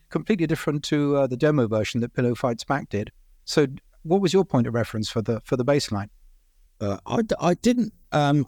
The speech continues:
Speaker 2: I thought the verses were fine. I, it, the,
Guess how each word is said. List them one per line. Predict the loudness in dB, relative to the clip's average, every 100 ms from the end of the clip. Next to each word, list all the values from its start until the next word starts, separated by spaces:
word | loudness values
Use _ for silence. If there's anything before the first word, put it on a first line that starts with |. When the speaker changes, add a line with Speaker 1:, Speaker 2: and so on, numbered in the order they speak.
| -2
Speaker 2:
I | -2 2
thought | 4 4
the | 4
verses | 2 2 2 0 0 0 -2
were | -8
fine. | -2 2 2 0 -2 -6
I, | -2 -2
it, | -2 -6
the, | -6 -6